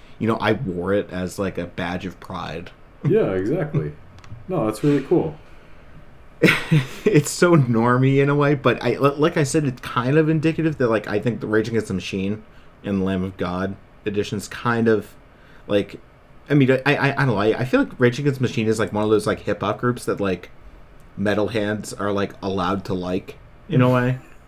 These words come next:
Speaker 1: Um,
Speaker 2: Oh, that's funny. Yeah, no,
Speaker 1: Yeah.
Speaker 2: I, I definitely
Speaker 1: It,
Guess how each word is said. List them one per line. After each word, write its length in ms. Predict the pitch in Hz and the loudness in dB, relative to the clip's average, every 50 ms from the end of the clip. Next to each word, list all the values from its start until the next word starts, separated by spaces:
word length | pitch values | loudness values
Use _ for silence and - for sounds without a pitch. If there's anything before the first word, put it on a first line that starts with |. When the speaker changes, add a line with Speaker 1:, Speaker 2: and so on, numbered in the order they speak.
| - - - | -6 0 0
Speaker 1:
Um, 760 | 196 151 151 - 196 151 107 104 104 101 98 95 92 90 92 - - - - - - - - - | 0 0 2 0 -2 0 0 2 0 2 2 0 -2 -2 -6 -8 -14 -20 -12 -4 -2 -2 -2 -2
Speaker 2:
Oh, 340 | 120 113 113 110 107 104 104 | -2 -2 -2 -2 -2 -2 -2
that's 160 | 104 101 - | -4 -6 -6
funny. 380 | - - 107 101 101 98 95 95 - - - | -8 -8 -6 -6 -6 -8 -10 -12 -14 -4 2
Yeah, 140 | 117 123 123 | 4 4 6
no, 60 | 120 | 8
Speaker 1:
Yeah. 200 | 135 147 131 110 | 8 8 8 8
Speaker 2:
I, 220 | 101 101 110 104 101 | 6 2 0 -4 -6
I 20 | 95 - - - | -6 -8 -8 -6
definitely 640 | - 104 90 - - 110 104 101 98 95 92 90 - - - - - - - - - - - | -4 -4 -4 -4 -8 -8 -6 -4 -4 -4 -6 -8 -10 -14 -20 -20 -20 -20 -20 -20 -20 -2 4
Speaker 1:
It, 180 | 165 160 160 - | 4 4 4 4